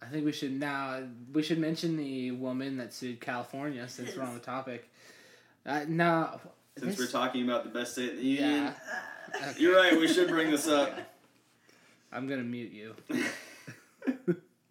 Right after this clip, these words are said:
Speaker 1: Um, we, thank you. Uh, now, I came across this, actually, I think back in February.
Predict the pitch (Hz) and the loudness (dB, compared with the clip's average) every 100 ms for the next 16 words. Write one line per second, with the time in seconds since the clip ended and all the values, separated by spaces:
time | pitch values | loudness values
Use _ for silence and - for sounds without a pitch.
0 | - - 247 - - 156 156 143 131 123 | -6 -4 -4 -6 -6 0 2 2 -2 -6
1 | 117 - 139 151 160 160 160 156 156 156 | -10 -10 -2 2 6 6 6 6 4 4
2 | 156 - _ _ _ _ _ _ - 107 | 2 -2 _ _ _ _ _ _ -18 -16
3 | 104 104 104 _ _ _ _ _ - 151 | -16 -18 -20 _ _ _ _ _ -4 2
4 | 175 180 165 170 170 220 320 220 - 165 | 6 6 6 6 6 4 2 0 2 2
5 | 165 - 147 131 117 - 127 127 131 - | 2 0 -2 -2 -8 -10 -6 -6 -6 -8
6 | 123 117 110 107 - _ _ _ _ _ | -8 -8 -10 -14 -18 _ _ _ _ _
7 | _ - 175 123 123 117 117 110 73 82 | _ -16 -14 -12 -14 -16 -20 -20 -20 -20